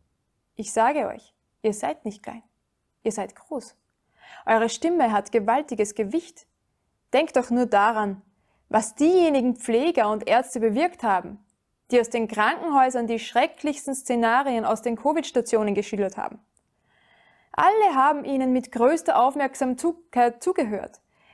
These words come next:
weil sie Einblicke hinter die dicken Fassaden der Krankenhäuser haben wollten.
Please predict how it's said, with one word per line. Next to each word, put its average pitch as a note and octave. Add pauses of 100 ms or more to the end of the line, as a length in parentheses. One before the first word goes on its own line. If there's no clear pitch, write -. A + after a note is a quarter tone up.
weil A3
sie -
Einblicke B3+ (380)
hinter D4+
die C#4 (200)
dicken C4+
Fassaden B3+
der G3+
Krankenhäuser G#3
haben G3
wollten. -